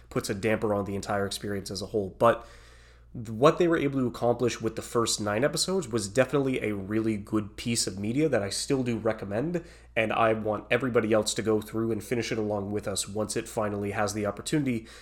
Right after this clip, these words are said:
to conclude and tell the story that it wants to tell. Now, for Jujutsu Kaisen's second season, I guess for just this episode,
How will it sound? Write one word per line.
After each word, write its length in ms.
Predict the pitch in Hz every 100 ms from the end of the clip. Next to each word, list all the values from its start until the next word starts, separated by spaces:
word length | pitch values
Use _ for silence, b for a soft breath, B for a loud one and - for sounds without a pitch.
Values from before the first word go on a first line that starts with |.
| B -
to 120 | 123
conclude 580 | 135 120 - 113 110 110
and 220 | 107 101
tell 200 | 107 107
the 100 | 101
story 340 | - 101 98
that 120 | 95
it 80 | 95
wants 260 | 92 90 -
to 80 | -
tell. 360 | - 98 - - - - - - - - - - - -
Now, 140 | 127
for 180 | 131 143
Jujutsu 460 | 110 123 185 - -
Kaisen's 400 | 165 151 127 -
second 240 | 131 113
season, 360 | - 180 170 98
I 80 | 123
guess 240 | 123 233
for 180 | - 185
just 380 | 101 113 143 -
this 180 | 120 117
episode, 640 | 107 120 120 120 120